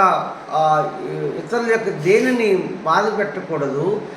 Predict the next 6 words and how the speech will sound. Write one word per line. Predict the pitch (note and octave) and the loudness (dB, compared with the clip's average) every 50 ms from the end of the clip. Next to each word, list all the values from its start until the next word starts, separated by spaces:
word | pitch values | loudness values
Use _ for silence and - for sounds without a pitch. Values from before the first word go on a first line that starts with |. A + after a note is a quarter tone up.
| - - - - - | -16 -16 -12 -8 -4
తను | F3+ F#3+ A3+ A#3+ | -2 0 0 0
తానే | - - G#3+ G3 G#3 A3+ A#3+ B3 A#3+ | 0 0 -2 0 0 0 2 2 0
వదులుకోవాలి, | G#3 F3+ F3+ F#3 A3 A3+ B3+ - - G#3 F#3 E3 D#3+ D3 C#3 C#3 C#3+ D#3 F#3 G#3+ G#3+ - - - - - - | 2 0 0 -2 -2 -2 -2 -2 -2 -2 0 2 2 2 2 0 0 2 2 2 0 0 -4 -10 -10 -6 -2
అవసరమైతే | C#3 F3 G3 G3 G#3+ G#3+ - F#3+ G3+ | -2 0 0 0 0 0 0 0 -2
ప్రాణాన్ని | G3+ - - F3 D#3+ F3 G3 G3+ G#3+ G#3+ G#3+ G#3 G3+ F#3+ | -4 -4 -2 0 0 2 2 2 2 2 2 2 2 0
వదిలిపెట్టాలి. | F3+ D#3+ E3+ F3 E3 C#3 D3 C#3+ C#3+ - D3 C#3 C#3 C3 C3+ D3 E3+ F#3 G3 F#3+ F#3+ - - | 0 0 -2 -4 -2 -2 -2 -2 -2 -2 -2 -2 0 -2 -2 2 2 2 2 2 0 -6 -10